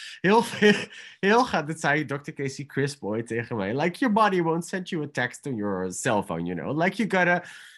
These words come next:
you gotta, like, sense into it." Like, hmm, hoe, hier is altijd meteen weer een beetje definiëren, om, om een beetje een sens te krijgen van, waar zouden mensen dat aan kunnen herkennen?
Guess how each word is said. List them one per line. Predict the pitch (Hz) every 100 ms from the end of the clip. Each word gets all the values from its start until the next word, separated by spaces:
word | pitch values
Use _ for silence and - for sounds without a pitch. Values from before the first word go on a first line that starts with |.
| -
you | 196
gotta, | 202 190 185
like, | 160 -
sense | - 196 190 135 160
into | 190 175 113
it." | 76 - -
Like, | 113 117 _
hmm, | 151 180 170 - - -
hoe, | - 127 233 233 - _
hier | 135 165
is | 143
altijd | 160 160
meteen | 131 156 160
weer | 160
een | 147
beetje | 135 147 135
definiëren, | 139 135 135 123 131 151 127 -
om, | 139 170
om | - 156 165
een | 143
beetje | 147 214 -
een | 135 135
sens | - 131 123 - - - - - _
te | 147
krijgen | - 143 143 123 135
van, | 123 120 -
waar | 131 202
zouden | 202 175 143
mensen | 135 147 -
dat | 135 -
aan | 123
kunnen | - 120 110 101 90 -
herkennen? | 98 98 101 - 180 165 85 -